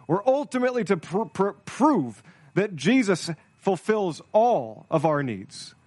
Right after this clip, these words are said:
all of our hunger, all of our thirst, all of our provision.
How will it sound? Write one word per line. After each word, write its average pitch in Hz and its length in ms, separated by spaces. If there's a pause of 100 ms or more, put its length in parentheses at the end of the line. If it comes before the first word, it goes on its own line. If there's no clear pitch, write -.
(760)
all 214 560
of 160 120
our 151 180
hunger, 131 520
all 226 420
of 165 140
our 156 160
thirst, 117 540
all 226 360
of 170 140
our 165 160
provision. 139 680